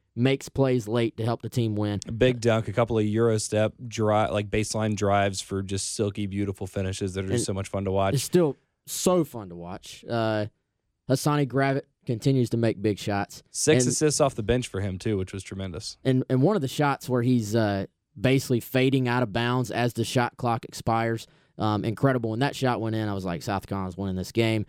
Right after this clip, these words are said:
Speaker 1: And, uh, then Felipe Haase drills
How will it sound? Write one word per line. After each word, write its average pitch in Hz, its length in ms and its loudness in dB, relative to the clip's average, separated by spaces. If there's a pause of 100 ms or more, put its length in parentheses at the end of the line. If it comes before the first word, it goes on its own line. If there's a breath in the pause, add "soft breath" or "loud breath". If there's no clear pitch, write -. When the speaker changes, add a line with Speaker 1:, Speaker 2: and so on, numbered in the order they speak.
(280 soft breath)
Speaker 1:
And, 135 320 2
uh, 139 180 2
then 175 480 2 (600)
Felipe 131 640 4 (160)
Haase 107 560 -4 (640)
drills 127 840 4